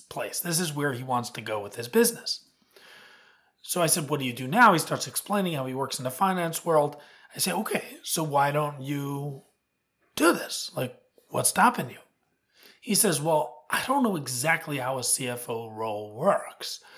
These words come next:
Like, I know everything about finance, but when I work on another company, what's the first steps am I, that I'm gonna do? Am I going to, you know,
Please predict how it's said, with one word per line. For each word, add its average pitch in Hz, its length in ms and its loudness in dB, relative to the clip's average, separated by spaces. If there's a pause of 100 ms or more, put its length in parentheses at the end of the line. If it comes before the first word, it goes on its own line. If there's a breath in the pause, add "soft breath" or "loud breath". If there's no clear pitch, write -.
(200 loud breath)
Like, 143 260 -2
I 202 60 4
know 240 180 6
everything 165 420 0
about 127 420 2 (1200)
finance, 151 800 2
but 135 320 -4
when 160 140 0
I 180 100 4
work 180 380 -2
on 139 120 -2
another 139 300 -2
company, 139 340 -6
what's 131 220 -4
the 247 80 -4
first - 300 -2
steps - 340 -2
am 127 100 -6
I, 131 220 -4
that 127 140 -2
I'm 120 180 -2
gonna 127 240 -6
do? 247 380 -2 (380 loud breath)
Am 143 140 0
I 165 120 6
going 156 360 0
to, 147 560 -2 (360 loud breath)
you 160 80 -2
know, 123 280 0